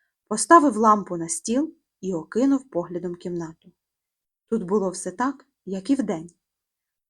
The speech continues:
Присунувшись до мене і склавши долоні дудочкою, Холмс знову прошепотів мені у вухо, але так тихо, що я ледве почув його слова.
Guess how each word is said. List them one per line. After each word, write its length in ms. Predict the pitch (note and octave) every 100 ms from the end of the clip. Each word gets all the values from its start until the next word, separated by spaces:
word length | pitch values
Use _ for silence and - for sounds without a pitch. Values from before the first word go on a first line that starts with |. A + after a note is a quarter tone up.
| _
Присунувшись 720 | - G3+ - F#4 F#4 - G#3+ E3+
до 120 | F#3+
мене 360 | F3 E3+ F#3+ - _ _ _ _ _
і 100 | G3
склавши 540 | F#3 - A#3+ E4 - A3
долоні 420 | G#3+ A#3 C#4+ A#3+
дудочкою, 680 | F#3 F3+ F3 - A3 B3 C#4+ _ _ _ _ _ _
Холмс 580 | - A#3 D4+ E4+ - A3
знову 480 | G#3 G3 F#3+ A3+
прошепотів 680 | A#3+ G3+ - F#3 F3 G3 G#3+
мені 260 | F#3+ F3 F3+
у 160 | G3
вухо, 340 | F3+ F3+ - F3 _ _ _ _ _
але 260 | A3 A3 A3+
так 320 | B3 A3 -
тихо, 520 | A#3 C#4 C#4 E3+ E3 _ _ _
що 220 | - -
я 200 | G#3 F#3+
ледве 360 | F3+ A#3 C#4 C4+
почув 400 | C#4 F#3+ G3+ G3+
його 280 | F#3 F3+ F3+
слова. 440 | - G3+ E3+ D#3+